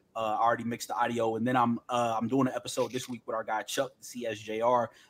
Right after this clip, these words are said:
We'll probably be talking about video games, hip hop, all sorts of fun shit. And then upcoming, I've got a special episode dedicated, um, to the anniversary, anniversary of one of my favorite albums. Uh,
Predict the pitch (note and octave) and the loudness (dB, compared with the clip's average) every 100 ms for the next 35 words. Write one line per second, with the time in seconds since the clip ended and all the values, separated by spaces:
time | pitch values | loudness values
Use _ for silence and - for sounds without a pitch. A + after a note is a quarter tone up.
0 | _ - C3 B2 - B2 A#2 G#2+ A#2+ B2 | _ 2 2 2 2 2 4 2 0 -4
1 | A#2+ A#2 A2+ G#2+ - B2+ A2+ G#2 - _ | -6 -6 -8 -8 -8 -6 -4 -4 -8 _
2 | _ _ - A#2+ A#2+ B2 A2+ A2+ B2 A#2 | _ _ 2 2 2 -2 -4 -8 -6 -6
3 | - B2+ G#2+ A#2+ A2+ A3+ A#3+ G#3 A3 - | -4 -4 -4 -2 6 6 8 6 4 2
4 | A3+ A#3+ C3+ G2+ - C3+ D3 - E3+ E3+ | 2 4 4 2 -2 2 2 2 -2 0
5 | E3 C#3 C3+ - C#3+ A#2+ C3 C3 B2+ C3 | -2 -4 -6 -4 -2 0 0 -2 -4 -6
6 | A#2+ G#2+ _ _ _ - A#2+ A#2 G#2+ - | -4 -8 _ _ _ -4 -2 0 -2 -6
7 | A2+ B2 B2+ A#2 B2+ - A#2 G#2+ _ - | -4 0 0 2 0 -2 -10 -12 _ -6
8 | B2 B2+ - A#2+ G#2 B2 B2+ A2+ - C3+ | 0 0 -2 -8 -4 -2 0 0 -2 -4
9 | C3+ A#2+ A#2 A#2 A2 G#2+ A2 - _ _ | -4 -4 0 0 0 -10 -10 -18 _ _
10 | - A2+ G#2 | -10 -6 -6